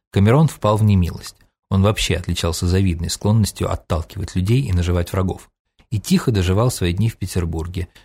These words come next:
где и скончался в тысяча восемьсот двенадцатом году, незадолго до наполеоновского вторжения.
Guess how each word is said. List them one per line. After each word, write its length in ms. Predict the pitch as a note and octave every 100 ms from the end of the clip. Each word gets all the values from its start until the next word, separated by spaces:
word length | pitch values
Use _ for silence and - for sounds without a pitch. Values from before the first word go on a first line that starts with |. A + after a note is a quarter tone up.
| _
где 180 | F#2+ B2
и 40 | A#2+
скончался 600 | G#2 F#2+ - E2+ - F2
в 40 |
тысяча 280 | - F2+ -
восемьсот 360 | E2+ F2 - E2+
двенадцатом 480 | E2+ E2 - -
году, 340 | F2 F2+ B2+ D3+ _ _ _
незадолго 540 | G2+ F2+ F2+ F#2 G#2 G2+
до 120 | F2+
наполеоновского 800 | F2 E2+ F2 E2+ E2+ E2 - F#2
вторжения. 600 | F2+ F2+ F2 F#2 G2 -